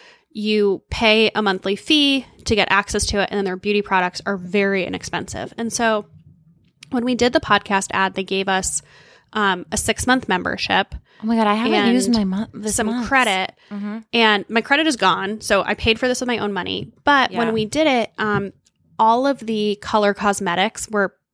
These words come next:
Speaker 1: that I wanted to try were out of stock. So I mostly got skincare stuff and brushes and candles, which are awesome. But I really wanted to try some of their color cosmetics. So the other day, I happened to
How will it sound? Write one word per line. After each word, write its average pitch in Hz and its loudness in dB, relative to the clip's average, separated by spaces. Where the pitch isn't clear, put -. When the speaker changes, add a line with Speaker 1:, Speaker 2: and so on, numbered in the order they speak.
Speaker 1:
that 202 4
I 196 4
wanted 185 0
to 190 -6
try 180 2
were 185 0
out 175 2
of 180 -4
stock. 180 2
So - 4
I 233 6
mostly 240 0
got 220 2
skincare 190 0
stuff 180 0
and 185 -6
brushes 175 0
and 196 -6
candles, 180 0
which - -6
are - 4
awesome. 185 0
But 240 8
I 240 6
really 247 0
wanted 247 0
to 220 -2
try 208 0
some 202 -4
of 196 -2
their 180 -4
color 180 -4
cosmetics. 269 0
So - -4
the 214 -2
other 233 4
day, 202 4
I - 2
happened 208 -2
to 185 -2